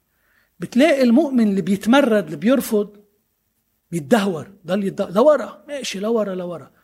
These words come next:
المؤمن بس يتوب بيرجع بيتبارك، بيرجع بيتقدم. هيك بتنجح. يعني مش العلامة بس بتنجحك، قبول العلامة.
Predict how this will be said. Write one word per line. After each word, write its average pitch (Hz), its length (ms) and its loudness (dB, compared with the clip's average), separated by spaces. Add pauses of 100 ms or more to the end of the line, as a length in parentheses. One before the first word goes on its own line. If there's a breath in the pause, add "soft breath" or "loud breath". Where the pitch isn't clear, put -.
(440)
المؤمن 320 360 4
بس 311 200 2
يتوب 330 680 2
بيرجع 214 300 2
بيتبارك، 175 680 -8 (520)
بيرجع 185 420 2
بيتقدم. 151 600 -10 (2000)
هيك 233 220 2
بتنجح. 196 640 -2 (1400)
يعني 170 160 -2
مش 220 180 2
العلامة 214 480 4
بس 180 220 -4
بتنجحك، 165 640 -14 (280)
قبول 202 400 0
العلامة. 143 580 -10